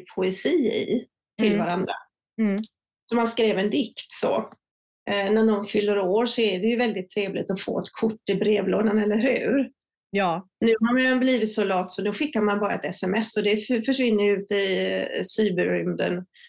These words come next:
Speaker 1: Det är ju ingen som kommer ihåg.
Speaker 2: Och det är också enkelt att radera. Alltså,
Speaker 1: Mm.
Speaker 2: förstår du vad jag menar? Det är enkelt att
Speaker 1: Mm.
Speaker 2: ta bort.
Speaker 1: Mm.
Speaker 2: Det finns aldrig kvar mer. Det är som att det aldrig har hänt.
Speaker 1: Precis. Det är som det aldrig har hänt.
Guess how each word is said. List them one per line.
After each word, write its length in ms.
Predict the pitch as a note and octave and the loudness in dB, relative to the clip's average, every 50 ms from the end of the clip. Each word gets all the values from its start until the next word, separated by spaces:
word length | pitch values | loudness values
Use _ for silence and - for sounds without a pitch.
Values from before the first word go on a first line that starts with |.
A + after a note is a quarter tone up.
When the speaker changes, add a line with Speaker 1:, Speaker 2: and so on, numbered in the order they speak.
| _ _ | _ _
Speaker 1:
Det 80 | - G3+ | 0 2
är 60 | G3+ G#3 | 2 4
ju 60 | A3+ | 2
ingen 200 | C#4 C4+ G3 F#3 | 2 2 0 0
som 200 | F#3 - F#3+ F#3 | -2 -4 -4 -6
kommer 300 | F#3 - F#3 F3+ F3+ F3+ | -6 -4 -2 -2 0 0
ihåg. 580 | F#3 G3+ - D#4+ F#4+ - - - - A3 C4 - - - _ _ _ _ _ _ _ _ _ | -2 -2 -2 -2 -2 -2 -2 -2 -2 -2 -2 -4 -6 -16 _ _ _ _ _ _ _ _ _
Speaker 2:
Och 60 | - G3 | -4 -2
det 140 | F#3+ G#3+ | 0 2
är 40 | G#3+ | 2
också 300 | G3+ G#3+ G3+ - - A#3 | 0 0 -2 -2 -2 0
enkelt 500 | G#3 A3+ B3 A3+ G#3 G#3 - G3 F#3+ F#3 | 0 2 2 0 0 -2 -2 -4 -2 -2
att 200 | F3 F3+ - - | -4 -6 -4 -2
radera. 720 | F#3 F#3+ F#3+ F3+ F3 G#3 G#3 F#3+ F3 D#3+ D#3 D#3+ G#3 A3+ A3+ - _ _ _ _ _ _ _ _ _ | -2 0 0 0 0 0 0 0 0 0 0 -2 -2 -4 -6 -10 _ _ _ _ _ _ _ _ _
Alltså, 180 | C4+ C4 A#3+ | -2 0 2
Speaker 1:
Mm. 80 | G#3+ G3+ | 0 0
Speaker 2:
förstår 120 | G3 G#3+ A3 | 0 0 -2
du 60 | A3+ | -2
vad 100 | A3+ A3+ | -4 -6
jag 80 | G#3+ | -6
menar? 160 | G3 F3+ G3+ G#3 | -4 -4 -2 -2
Det 60 | G#3+ | -2
är 60 | F#3 | 0
enkelt 340 | A3 A3 G3+ F#3+ A3 G3 G#3 | 0 -2 -2 -2 -2 -2 -2
att 100 | G3+ G#3 | 0 0
Speaker 1:
Mm. 200 | D4+ D#4+ C#4 - - _ _ _ _ _ _ _ _ - | 0 -2 -2 -6 -10 _ _ _ _ _ _ _ _ -2
Speaker 2:
ta 80 | A#3+ | -2
bort. 280 | G#3 G3 A3+ B3 D4 D4+ - _ _ _ - - - - - _ _ _ _ _ _ _ _ _ D4+ | 0 2 2 2 0 0 -6 _ _ _ -6 -6 -6 -8 -12 _ _ _ _ _ _ _ _ _ -2
Speaker 1:
Mm. 280 | B3+ A#3 A3+ A#3+ B3 A#3+ | 0 2 2 0 -2 -6
Speaker 2:
Det 120 | - _ - | -8 _ -8
finns 200 | - A3+ A3 - | -6 -6 -2 -2
aldrig 320 | A#3+ A#3 A#3 G#3+ G3 F#3+ G3 | 0 0 2 0 0 -2 -2
kvar 260 | - B3+ A3+ G#3+ F3+ | 0 0 0 0 0
mer. 200 | C3 - C#2+ - | -2 -6 -8 -4
Det 60 | F#3 | -2
är 60 | G#3+ | -2
som 120 | F#3 G#3 G#3 | 0 0 0
att 100 | G3+ F#3 | 0 0
det 100 | G3+ G3 | 0 0
aldrig 180 | F#3+ F#3+ E3+ | 0 0 0
har 60 | E3+ F#3+ | 0 0
hänt. 340 | G3 - - - - - - - _ _ _ _ _ _ _ _ _ _ _ _ _ _ _ _ | -2 -4 -6 -12 -12 -12 -12 -12 _ _ _ _ _ _ _ _ _ _ _ _ _ _ _ _
Speaker 1:
Precis. 460 | - C#4 C#4+ - - - - - - - _ _ _ _ _ _ _ _ _ _ _ | -2 -2 0 0 0 -2 -2 -8 -10 -10 _ _ _ _ _ _ _ _ _ _ _
Det 300 | - D4 D4+ - C4 B3 | 0 2 2 4 2 2
är 60 | - | 0
som 220 | F#3 - - G#3 G3 | 0 -2 -2 -2 -2
det 80 | - | -2
aldrig 400 | - - C#4 C4 G3+ E3+ - F3 | -2 0 0 0 0 0 0 -2
har 140 | F#3 G3 G#3 | -2 0 -2
hänt. 720 | A3 A3 - G#4+ - - - G3 A3 - _ - - - | -2 -2 -2 -4 -4 -4 -8 -10 -12 -14 _ -16 -16 -16